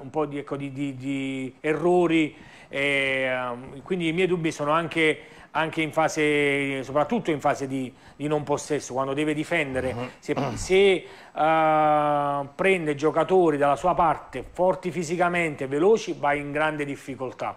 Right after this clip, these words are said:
Speaker 1: Lui con la grinta riesce a sopperire un po', però, mm, poi non sempre riesce a, a, ecco, a,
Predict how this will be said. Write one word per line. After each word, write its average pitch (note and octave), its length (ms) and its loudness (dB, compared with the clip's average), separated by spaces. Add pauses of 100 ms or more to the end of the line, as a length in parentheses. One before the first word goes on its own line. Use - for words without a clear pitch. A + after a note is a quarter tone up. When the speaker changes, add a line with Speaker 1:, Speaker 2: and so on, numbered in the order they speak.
(420)
Speaker 1:
Lui G3 500 4
con E3+ 160 2
la E3+ 120 4
grinta F#3+ 320 4
riesce F3+ 360 2
a D#3+ 40 2
sopperire F3+ 600 0
un E3+ 100 0
po', E3+ 300 2 (240)
però, D3 1000 4
mm, B2+ 300 -12
poi D#3+ 180 2
non D3+ 160 -2
sempre D3+ 400 -2
riesce C3+ 400 -4
a, B2 200 0 (380)
a, C#3 220 -6
ecco, D3 260 0
a, B2+ 340 0